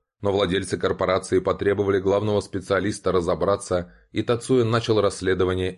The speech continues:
инцидента. С помощью логов ошибок сервера он сразу устранил проблему сбоя. Та была крайне неприятной. Один из супертестеров,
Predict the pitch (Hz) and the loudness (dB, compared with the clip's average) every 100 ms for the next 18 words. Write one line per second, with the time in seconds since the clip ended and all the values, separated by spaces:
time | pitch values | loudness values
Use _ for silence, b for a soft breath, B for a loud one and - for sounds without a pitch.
0 | 92 87 - 80 85 80 - 64 58 _ | -6 -6 -6 -2 -2 -2 -4 -8 -10 _
1 | _ _ _ - 98 95 90 92 82 98 | _ _ _ -6 -2 0 0 0 0 0
2 | 98 90 87 - 101 90 - 110 107 101 | 0 0 -2 -2 -2 -2 -2 -2 0 2
3 | 98 90 B B B 110 113 123 110 117 | 2 -2 B B B -6 -2 -2 2 2
4 | 104 95 104 104 98 92 87 90 85 82 | 0 -2 -2 -2 -2 -2 2 0 0 -4
5 | 80 85 87 65 - - _ _ _ 98 | -4 0 0 0 -8 -20 _ _ _ -4
6 | 87 87 82 87 90 87 82 73 82 82 | 0 0 0 -2 -2 -2 -4 -4 -2 0
7 | 78 - 64 55 _ _ _ - 90 98 | -2 -6 -16 -16 _ _ _ -8 -4 -2
8 | 101 87 95 90 82 107 - 95 87 | -2 -2 -2 -2 -2 -4 0 -2 -2